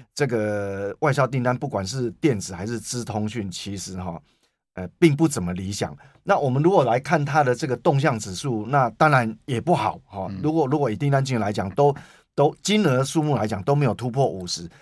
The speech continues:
Speaker 1: 所以我们第二季来讲，我们台湾的外销订单，你说有什么可期待性？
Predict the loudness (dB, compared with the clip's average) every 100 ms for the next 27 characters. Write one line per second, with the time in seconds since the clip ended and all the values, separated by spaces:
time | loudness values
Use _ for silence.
0 | _ _ 2 2 4 0 4 6 6 2
1 | 2 2 -2 -4 -4 2 2 4 4 4
2 | 4 2 2 0 0 0 -4 0 0 0
3 | -4 -6 -8 -6 -8 -6 0 2 2 2
4 | -4